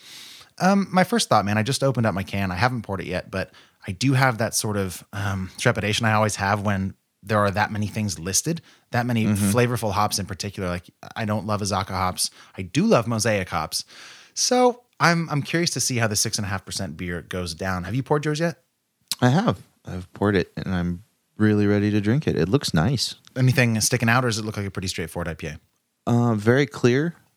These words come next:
Speaker 2: very effervescent. I have a lot of bubbles coming from the bottom of the glass. It's a really nice color. It smells great. I opened it and poured it, and my whole, the room I'm recording in smells like hops now.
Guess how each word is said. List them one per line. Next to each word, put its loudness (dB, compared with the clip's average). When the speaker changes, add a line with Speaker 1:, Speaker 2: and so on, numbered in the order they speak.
Speaker 2:
very 2
effervescent. 2
I 2
have 4
a 2
lot 4
of -2
bubbles 2
coming 0
from -2
the 2
bottom 2
of 0
the -2
glass. -2
It's -20
a 2
really 2
nice 2
color. 2
It -4
smells 0
great. -2
I 0
opened 4
it 2
and -2
poured 4
it, 4
and 0
my 4
whole, 2
the 4
room 4
I'm 2
recording 2
in 2
smells 0
like 0
hops 0
now. -6